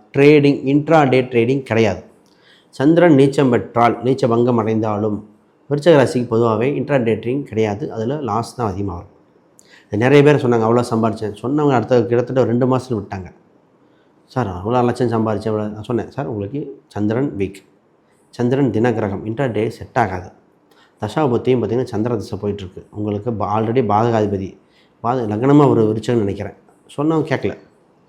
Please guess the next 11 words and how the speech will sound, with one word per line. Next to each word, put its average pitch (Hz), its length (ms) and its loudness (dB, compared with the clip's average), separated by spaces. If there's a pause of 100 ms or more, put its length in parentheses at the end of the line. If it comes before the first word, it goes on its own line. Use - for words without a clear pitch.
(240)
அப்ப 123 260 2
சின்ன 196 260 6
மீனை 170 220 8
தூண்டில் 147 300 6
போடுற 123 140 4
மாதிரி 131 220 0
போட்டு 127 280 0
நிறைய 113 340 0
இது 117 320 -6 (300)
லாஸ் 113 280 -6
ஆயிரும். 92 220 -10